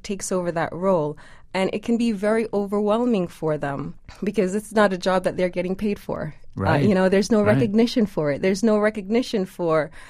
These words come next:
Speaker 1: um, making sure that the patient's eating correctly.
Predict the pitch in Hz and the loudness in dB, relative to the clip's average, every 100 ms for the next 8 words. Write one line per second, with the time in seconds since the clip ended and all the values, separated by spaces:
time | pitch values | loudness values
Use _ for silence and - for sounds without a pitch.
0 | - - 180 180 196 208 190 - 190 175 | -12 -4 0 2 0 0 -2 2 2 2
1 | 170 170 185 - 175 - 196 180 170 170 | 0 -2 -4 -2 -4 -4 -6 -2 -2 0
2 | 170 160 160 - - | 2 2 -2 -12 -12